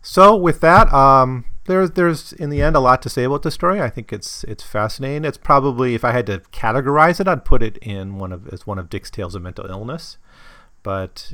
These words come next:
you know, there's other ways to read it, and I, I just think it's, it's nice to talk about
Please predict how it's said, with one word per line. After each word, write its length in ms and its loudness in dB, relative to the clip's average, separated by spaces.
you 80 -10
know, 160 -8
there's 300 -6
other 240 -6
ways 240 -6
to 100 -12
read 220 -10
it, 100 -14
and 140 -14
I, 160 -12
I 80 -10
just 260 -10
think 160 -6
it's, 460 -12
it's 240 -14
nice 240 -8
to 120 -20
talk 300 -10
about 320 -14